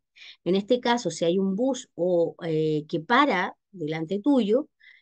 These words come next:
eh, hay que esperar en este caso, si usted, si el bus avanza, y si no, usted puede efectuar un sobrepaso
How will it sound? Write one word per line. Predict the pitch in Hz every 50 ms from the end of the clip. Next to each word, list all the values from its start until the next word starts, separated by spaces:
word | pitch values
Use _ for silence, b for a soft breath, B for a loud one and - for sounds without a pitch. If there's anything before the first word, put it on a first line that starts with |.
| b _ -
eh, | 185 185 175 175 170 165 165 165 160 160 -
hay | 202 240
que | 240 339
esperar | 302 - 339 320 339 381 427
en | 403 320
este | 254 233 - 226 214
caso, | - 185 185 175 - - 240 285 359 - _ _ _
si | - - - 185
usted, | 156 156 - - 185 185 185 180
si | 170 - -
el | 160 151
bus | 156 160 156 -
avanza, | 240 254 285 302 302 302 302 - 339 359 -
y | - 330
si | 311 - 359 359
no, | 359 349 370 415
usted | - _ 349 262
puede | 247 233 208 220
efectuar | 220 208 - 196 185 - - 180 185 190 196 -
un | - 196 180
sobrepaso | - - 175 165 160 156 156 156 185 190 233 233 - - 160 196 208